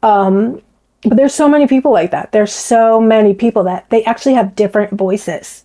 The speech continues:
They, you'll hear, if you catch them, you'll see them. I've seen this other gal talking one way. Hi, oh, I love everything. I love to cook and clean.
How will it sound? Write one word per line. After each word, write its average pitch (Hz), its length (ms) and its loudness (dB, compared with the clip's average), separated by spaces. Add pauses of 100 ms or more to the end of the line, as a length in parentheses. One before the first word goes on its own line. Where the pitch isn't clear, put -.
They, 214 240 0
you'll 254 260 4
hear, 269 220 0
if 254 140 -2
you 269 80 4
catch 269 320 -8
them, 214 180 0
you'll 226 140 2
see 277 200 0
them. 185 220 -4
I've 220 160 -2
seen 269 180 0
this 247 120 0
other 254 220 0
gal 214 360 -2 (540)
talking 240 440 2
one 226 160 4
way. 254 280 2
Hi, 508 920 -4
oh, 508 300 -4
I 494 460 -4
love - 100 -20 (320)
everything. 403 420 -4
I 381 60 0
love 427 180 0
to 440 100 -2
cook 403 340 -2
and 359 100 -2
clean. 370 340 0